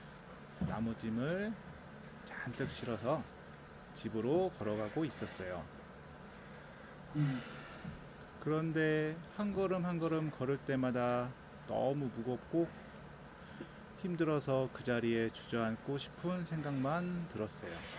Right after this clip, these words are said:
Speaker 1: "신이시여,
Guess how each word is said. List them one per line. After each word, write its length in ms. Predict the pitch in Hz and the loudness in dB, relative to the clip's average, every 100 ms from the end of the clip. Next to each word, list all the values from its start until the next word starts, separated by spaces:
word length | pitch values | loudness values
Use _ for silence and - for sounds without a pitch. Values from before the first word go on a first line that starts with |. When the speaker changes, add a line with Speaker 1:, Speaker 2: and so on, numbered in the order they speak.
| - - - - - - - - - - - - - - - - - - - | -10 -12 -12 -8 -6 -4 -6 -8 -10 -10 -12 -12 -12 -10 -10 2 6 6 4
Speaker 1:
"신이시여, 720 | 196 175 165 - 139 135 | 2 4 2 4 6 6